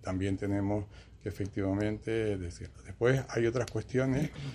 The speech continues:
eh, que son, eh, desde nuestro punto de vista, importantísimas también. Y yo creo que merece la pena, eh, una reflexión, como es concretamente,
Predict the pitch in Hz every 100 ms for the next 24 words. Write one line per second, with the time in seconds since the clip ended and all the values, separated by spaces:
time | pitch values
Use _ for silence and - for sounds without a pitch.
0 | - - 107 104 101 - 98 - 104 107
1 | 110 120 101 101 92 90 107 95 - 98
2 | 107 104 104 104 107 - 117 120 120 113
3 | 107 101 92 95 95 98 - - - 98
4 | 90 - 98 127 131 113 - - - -
5 | - - 92 92 92 101 101 101 113 110
6 | 107 101 101 101 101 101 110 107 110 117
7 | 113 104 98 98 101 95 92 87 - 92
8 | - 123 120 104 - 92 95 - 101 101
9 | 98 104 104 107 - 123